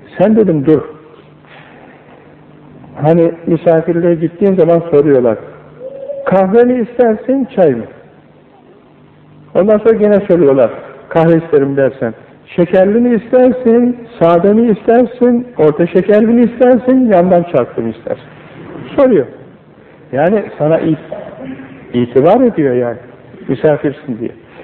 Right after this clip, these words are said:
Şimdi seni serbest bıraksalar, çocuğunun kapalı okumasını mı istersin, açık okumasını mı istersin? "E,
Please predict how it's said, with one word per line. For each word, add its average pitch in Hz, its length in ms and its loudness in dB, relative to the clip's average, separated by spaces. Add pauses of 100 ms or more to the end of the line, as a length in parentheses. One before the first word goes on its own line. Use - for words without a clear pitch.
(120)
Şimdi 269 380 2 (100)
seni 240 160 4 (140)
serbest 208 480 2
bıraksalar, 147 680 0 (580)
çocuğunun 214 640 2 (440)
kapalı 233 400 0
okumasını 277 580 0
mı 285 140 -2
istersin, 277 1400 2 (100)
açık 190 260 0
okumasını 135 460 -4
mı 117 60 -6
istersin? - 360 -8 (500)
"E, 107 160 -2